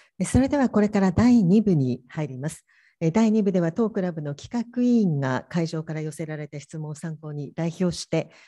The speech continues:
各候補者に質問いたします。え、お答えは原則として一分以内でお願いします。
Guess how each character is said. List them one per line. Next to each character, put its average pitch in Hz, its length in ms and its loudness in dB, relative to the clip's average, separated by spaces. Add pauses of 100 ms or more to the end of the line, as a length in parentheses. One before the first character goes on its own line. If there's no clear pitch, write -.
各 151 380 -8
候 160 160 -8
補 147 140 -10
者 160 180 -6
に 202 240 -4
質 - 160 -6
問 131 120 -4
い 123 40 -6
た 135 100 -8
し 123 140 -8
ま 147 100 -2
す。 - 140 -16 (400)
え、 185 40 -4
お 185 80 -4
答 214 240 -8
え 202 80 -4
は 196 160 -4
原 208 140 2
則 208 260 -8
と 208 120 0
し - 140 -6
て 214 200 0
一 - 180 -4
分 254 380 2
以 247 140 0
内 220 260 0
で 131 240 0
お 131 80 -4
願 123 180 -4
い 139 60 -6
し - 140 -8
ま 151 80 0
す。 - 120 -12